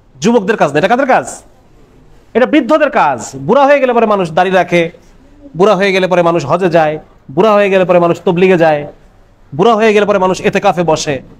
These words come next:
এগুলো যুবকদের কাজ। এখন ইয়াং বয়স, হ্যাঁ, এখন আমি নিত্য নতুন শার্ট পরবো, প্যান্ট কিনবো, জুতা কিনবো, বিভিন্ন নতুন নতুন ব্র্যান্ডের মোবাইল আসতেছে, এগুলো কিনবো,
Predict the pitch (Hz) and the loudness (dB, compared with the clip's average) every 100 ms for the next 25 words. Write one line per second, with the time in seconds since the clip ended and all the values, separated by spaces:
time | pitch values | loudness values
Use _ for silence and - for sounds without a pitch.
0 | - 277 302 226 214 190 180 143 226 247 | -4 0 0 0 0 0 0 0 0 2
1 | 262 262 233 233 254 254 - - - - | 2 2 2 2 0 -6 -18 -20 -20 -10
2 | - 254 202 220 208 220 202 - - - | -2 0 2 0 0 0 -2 -12 -20 -20
3 | - _ - - 165 202 208 208 202 196 | -20 _ -20 -10 -6 -2 0 0 0 -2
4 | 175 - - 190 190 202 180 185 185 190 | -2 -6 -2 -2 -2 -2 0 0 0 -2
5 | 190 - 196 185 180 180 180 - - - | -2 -2 -2 0 0 -2 -6 -20 -20 -18
6 | - 196 214 208 185 180 170 180 180 196 | -6 -2 -2 -2 -2 0 0 0 2 2
7 | 170 175 185 180 170 139 180 180 175 180 | 2 0 0 0 0 0 0 0 0 2
8 | 185 175 180 185 185 180 170 170 170 | 0 -4 -4 -2 0 -2 -2 -2 -4